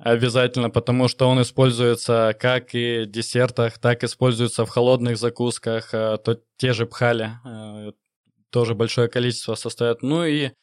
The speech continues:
напоследок, наверное, выделю, это гуда сыр. То есть этот сыр добывают, э, также на севере в Грузии.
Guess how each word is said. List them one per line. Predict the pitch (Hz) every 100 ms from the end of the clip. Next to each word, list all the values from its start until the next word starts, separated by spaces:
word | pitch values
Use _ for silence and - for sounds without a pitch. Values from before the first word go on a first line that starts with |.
| _ _ _
напоследок, | 131 127 135 - 147 165 143 127
наверное, | 131 131 127 127 123
выделю, | 120 143 147 131 117 113 113 -
это | 117 120 120 113 113 110 110
гуда | 120 139 123 113 -
сыр. | - 135 127 110 _ _ _ _ _ -
То |
есть | 120 117
этот | 131 127 117
сыр | 143 131
добывают, | 117 120 123 127 123 120 117
э, | 117 113 113 110 110 113 -
также | 123 117 113
на | 113
севере | 117 131 123 117 113 113 110
в | 110
Грузии. | 117 131 147 139